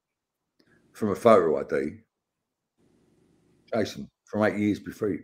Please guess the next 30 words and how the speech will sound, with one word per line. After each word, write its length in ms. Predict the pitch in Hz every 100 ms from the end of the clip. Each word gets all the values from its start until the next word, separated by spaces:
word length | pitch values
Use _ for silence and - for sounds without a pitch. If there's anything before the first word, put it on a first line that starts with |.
| -
furthest. 520 | _ 104 95 - - - _ _ _ _ _ _ _ _ _ _ _ _ _ -
And 100 | 143
even 200 | 165 170
at 140 | 147
court, 300 | - 156 98 -
he 80 |
said, 360 | 101 117 113 113 - _ _ -
"I've 220 | 131 -
come 220 | - 127
here 360 | 120 123 120 113
to, 480 | - 117 120 113 113 - _ _ _ _ _ _ _
uh, 380 | - 104 98 95
tell 280 | 95 120 113
you 340 | 101 104 - - _ _
it 180 | - 104
was 420 | 104 - - - -
the 60 |
man 360 | 107 110 104 95
in 80 | 101
that 220 | 98 -
photo." 360 | - 98 - 71 - _ _ _ _ _ _ _ _ -
Well, 380 | 156 127 - _ -
he'd 140 | 156
already 200 | 180 175
picked 280 | 165 - -
that, 360 | 185 165 - - _
the 60 | -
stabber, 540 | - 160 143 85 123 - _ _ _ _ - - _ -
who 120 | 135
was 460 | 127 120 - -